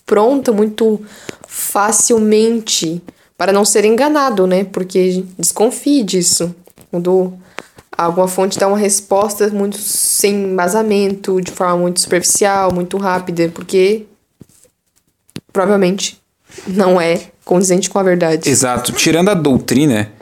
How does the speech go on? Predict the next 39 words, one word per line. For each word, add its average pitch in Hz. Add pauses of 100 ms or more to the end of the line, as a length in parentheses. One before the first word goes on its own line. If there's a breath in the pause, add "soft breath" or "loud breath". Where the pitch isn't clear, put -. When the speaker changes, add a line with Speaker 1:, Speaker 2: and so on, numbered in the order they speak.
(220 soft breath)
Speaker 2:
que -
ela 123
tem 156
a 151
resposta 127
rápida, 120
Speaker 1:
Uhum. 190
Speaker 2:
quando 151
é 151 (100)
uma 156
pessoa 143
falando 123
pela 123
sua, 131
entre 139
aspas, 123 (140)
opinião, 147
Speaker 1:
Isso. 180
Speaker 2:
aí 113
você 143
faz 139
todo 135
o 160
processo 175 (380 loud breath)
de 123
prudência. 180
A-, 101 (140)
usa 220
a -
virtude 175
da 147
prudência. 127
Então, 156
as 143
pessoas, 160 (140)
quando 147
elas 175
estão 151
nessa 135